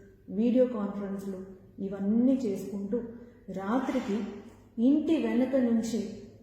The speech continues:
మనం వేసుకున్న యూనిఫామ్‌తో పాటు ఏ వైరస్ మోసుకొస్తున్నామో అనేటటువంటి భయంతోటి ఇంటి వెనక నుంచి వెళ్ళి ఆ వేసుకున్న యూనిఫామ్‌ని Dettol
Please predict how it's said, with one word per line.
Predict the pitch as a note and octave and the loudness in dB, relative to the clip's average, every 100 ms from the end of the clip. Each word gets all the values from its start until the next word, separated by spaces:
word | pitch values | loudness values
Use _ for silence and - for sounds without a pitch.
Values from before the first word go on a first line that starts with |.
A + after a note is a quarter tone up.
| - | -4
మనం | G3+ G#3 G#3+ | 0 2 2
వేసుకున్న | G3+ A#3+ C#4+ - D4+ C#4+ | 2 2 2 -2 0 2
యూనిఫామ్‌తో | B3 A#3 A#3+ B3 A3 A3 G#3+ | 4 4 2 0 -4 -4 -6
పాటు | G3+ F#3 - G#3 F#3+ | -6 -8 -4 -2 4
ఏ | A#3+ | 4
వైరస్ | A#3+ A#3 B3+ C#4+ | 4 2 0 0
మోసుకొస్తున్నామో | C4 A#3 C4 - B3+ - A#3+ G#3+ G3+ G#3 G3+ | 0 0 -2 0 -2 0 -2 -2 -2 -2 -2
అనేటటువంటి | F#3+ G3 G3 - F#3+ F#3+ E3+ F3 | -4 -6 -8 -8 -8 -8 -8 -6
భయంతోటి | F#3 G#3 G#3+ G3 F#3+ G#3 F#3+ - - - | -6 -2 -2 -2 -6 -8 -8 -12 -14 -2
ఇంటి | G#3+ B3 B3+ | 0 2 0
వెనక | G3 G3+ B3 C4 | 0 -2 0 2
నుంచి | B3 A#3+ A#3 | 2 2 0
వెళ్ళి | G3 F#3 G3+ G3 - - - F3+ | 0 -2 -4 -4 -8 -14 -14 -6
ఆ | G3+ | 0
వేసుకున్న | G3+ C4+ - D4 C4+ B3+ | 2 2 0 0 2 2
యూనిఫామ్‌ని | G#3 A3 B3 A#3 G#3 G3+ G3 | 2 2 2 0 0 0 0
Dettol | F3 G3+ A3 B3 | -2 -2 -2 -2